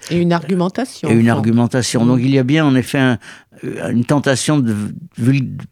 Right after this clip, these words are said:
Speaker 2: popularisation dans, dans la méthode socratique. Euh, je crois pas que ce soit lié dans, pour moi, je crois. Je pense que j'ai simplement, euh, j'ai simplement réagi au besoin de le faire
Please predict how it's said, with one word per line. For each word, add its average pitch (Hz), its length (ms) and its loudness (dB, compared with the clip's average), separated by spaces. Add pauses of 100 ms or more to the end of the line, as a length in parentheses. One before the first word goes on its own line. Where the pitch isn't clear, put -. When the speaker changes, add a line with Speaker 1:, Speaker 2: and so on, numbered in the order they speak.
(140)
Speaker 2:
popularisation 135 1000 2
dans, 107 600 2
dans 110 360 -2
la 110 160 0
méthode 120 460 0
socratique. - 680 -8 (680)
Euh, 101 380 2 (140)
je 123 140 -2
crois 214 180 -2
pas 165 100 -4
que 117 80 -10
ce - 100 -6
soit 117 200 -2
lié 113 260 2
dans, 104 160 0
pour 104 180 -2
moi, 90 240 0 (100)
je - 120 -14
crois. - 240 -14 (340)
Je 98 120 0
pense 110 320 0
que 98 320 2
j'ai 110 640 -4
simplement, 110 580 0 (580)
euh, 90 840 -2
j'ai - 180 -6
simplement 98 500 0
réagi 104 460 0
au 101 80 2
besoin 117 480 2
de 90 100 -4
le - 100 -6
faire 120 400 -2